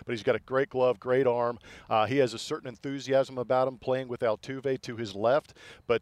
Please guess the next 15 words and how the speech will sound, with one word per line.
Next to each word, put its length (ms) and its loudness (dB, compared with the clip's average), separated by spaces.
uh, 140 4
when 140 -8
that 160 0
guy 140 6
steps 320 0
in 40 -12
the 60 -8
box 340 0
too, 180 -6
you 160 -8
better 200 -2
be 80 -10
watching, 400 -2
because 280 -6
something 320 -6